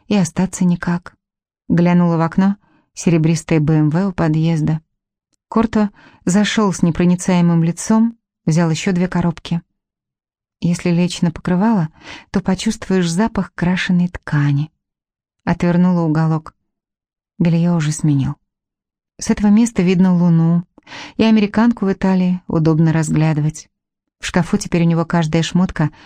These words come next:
на отдельной вешалке. Хотела взять коробку, оттолкнул руку. «Тяжёлая. Пускай Макароник хилые мышцы разрабатывает». Курсировал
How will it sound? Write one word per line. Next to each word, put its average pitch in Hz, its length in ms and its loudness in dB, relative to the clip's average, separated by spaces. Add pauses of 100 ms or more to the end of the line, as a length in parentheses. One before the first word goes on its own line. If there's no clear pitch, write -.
(180)
на 165 180 2
отдельной 160 420 2
вешалке. 156 520 -4 (800)
Хотела 185 340 0
взять 180 300 0
коробку, 190 520 0 (360)
оттолкнул 170 680 0
руку. 151 400 -2 (200)
«Тяжёлая. 180 520 0 (500)
Пускай 208 300 0
Макароник 196 500 2
хилые 170 320 2
мышцы 170 320 -2
разрабатывает». 151 840 0 (540)
Курсировал 226 720 0